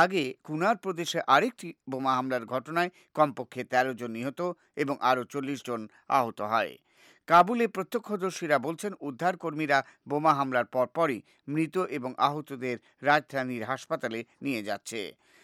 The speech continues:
তালিবান মুখপাত্র জাবিউল্লাহ মুজাহিদ ভয়েস অফ আমেরিকাকে বলেন যে বিদ্রোহী গোষ্ঠী কাবুলে এই বোমা আক্রমণ চালিয়েছে এবং তিনি দাবি করেন যে এর ফলে তেইশ জন সেনা কর্মকর্তা নিহত হন। আহত হয়েছেন আরও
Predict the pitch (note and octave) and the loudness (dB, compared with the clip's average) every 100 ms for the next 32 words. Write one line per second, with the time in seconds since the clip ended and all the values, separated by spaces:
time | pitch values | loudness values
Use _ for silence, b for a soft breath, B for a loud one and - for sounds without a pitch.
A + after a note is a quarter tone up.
0 | b b - E3+ G#3+ A3+ G#3+ F3 F#3 D#3+ | b b 6 6 6 2 0 -2 -2 0
1 | D#3+ D#3+ D#3+ C3+ C3 D#3 D#3 C#3+ B2+ B2 | 0 0 -4 0 -2 0 2 2 2 0
2 | E3 E3+ G2+ _ A#2 D#3 E3+ D#3 C3+ - | 0 0 -6 _ 0 0 0 -6 -10 -6
3 | B2+ D#3+ F#3 E3 C#3+ A2+ C3 C#3+ G#2 B | -4 -2 -2 -4 -6 -2 0 0 -4 B
4 | B C3+ C#3 D3 C3+ F#3 G3 F3+ F#3 D#3+ | B -4 -2 -2 -4 -6 -6 -4 -4 -4
5 | E3+ D#3 C3+ B2+ C#3+ F3+ b b - C#3 | -8 0 0 2 0 -4 b b -4 -2
6 | B2 C3+ C#3+ C3+ C3+ C3+ B2+ A#2+ B2+ C3 | -2 -2 0 0 -2 -4 -8 -2 -2 -2
7 | D3+ G3+ G3 D3 B2 C3 B2+ A#2+ A#2+ F3 | -6 -6 -6 -6 -6 -6 0 0 0 0
8 | F3 F#3+ G3+ b b C#3 D#3+ E3+ F3+ - | 2 2 -2 b b -6 -2 0 -2 -2
9 | C#3 B2 b b - F#3 A3 F3+ E3 C3+ | -2 -2 b b -2 0 0 -4 -6 -6
10 | - C3 B2+ B2+ B2 B2 B2+ A#2+ A#2+ A2 | -8 -4 -4 -2 -4 -2 -4 -2 -2 -2
11 | b b D3 C3 - A2 A#2 G2 E2 b | b b -4 -4 -4 -2 -2 -4 -10 b
12 | b D3 D3 - B2 B2 - G3+ - A#2+ | b 6 6 2 -6 -6 -4 -6 2 2